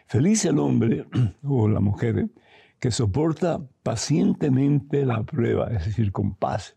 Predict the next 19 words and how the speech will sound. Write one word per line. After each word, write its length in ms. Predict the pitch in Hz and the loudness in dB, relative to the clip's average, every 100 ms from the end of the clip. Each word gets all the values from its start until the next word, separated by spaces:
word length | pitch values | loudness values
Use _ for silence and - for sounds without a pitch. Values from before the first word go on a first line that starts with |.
| - | -10
paciente, 920 | - - - 127 113 113 - - 120 - _ | -6 -6 -2 0 2 0 -2 -6 -6 -10 _
paz, 380 | - 113 113 - _ _ _ _ _ | -4 -4 -6 -18 _ _ _ _ _
¿verdad? 340 | - 87 101 - - - - - - - | -4 -2 -4 -6 -14 -20 -20 -20 -14 -4
"La 200 | 98 85 | -4 0
prueba, 320 | 113 131 113 | 0 2 0
porque 480 | - 120 104 110 101 | 0 0 0 0 -2
después 560 | 120 160 107 - 156 | -2 0 -2 -2 0
de 100 | 180 | 0
ser 260 | 165 147 - | 0 -2 -2
probado 480 | 135 120 117 120 117 | 0 0 0 0 -2
será 640 | - - 101 107 131 220 _ _ _ _ | -4 -2 0 0 -2 -6 _ _ _ _
y 100 | 110 | -2
recibirá 760 | 101 95 - 147 123 113 104 - _ _ _ _ | 0 -2 0 2 2 0 -2 -6 _ _ _ _
la 220 | - 110 101 | 0 0 2
vida 440 | 113 117 110 117 | 2 2 0 -4
que 140 | - 113 | -2 -2
el 120 | 113 | 0
Señor 400 | - 101 104 98 | 0 0 0 0
prometió 580 | 110 107 101 113 107 | 0 0 0 0 0